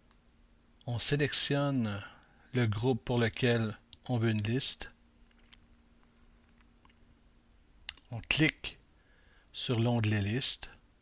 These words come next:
La fenêtre de gestion de liste nous apparaît.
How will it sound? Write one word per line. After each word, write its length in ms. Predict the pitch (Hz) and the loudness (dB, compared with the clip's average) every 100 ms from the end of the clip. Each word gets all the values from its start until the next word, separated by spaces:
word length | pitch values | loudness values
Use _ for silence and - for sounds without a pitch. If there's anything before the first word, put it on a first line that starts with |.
| _ _ _ _ _ _ _ _ _ _ _ _ _ _ _ _ - - - - _ _ _ _ _ _ - - _ _ _ _ _ _ _ _ _ _ - - _ _ _ - | _ _ _ _ _ _ _ _ _ _ _ _ _ _ _ _ -20 -20 -20 -20 _ _ _ _ _ _ -20 -20 _ _ _ _ _ _ _ _ _ _ -20 -20 _ _ _ 0
La 160 | 143 147 | 2 2
fenêtre 380 | - 151 151 | 2 2 2
de 120 | 127 113 | 2 2
gestion 500 | 120 - - 131 123 | 2 0 0 0 2
de 120 | 113 | 2
liste 380 | 110 120 - 113 | 2 2 2 0
nous 260 | 110 107 | -2 -2
apparaît. 520 | 104 107 101 113 165 | -2 -2 -2 0 -2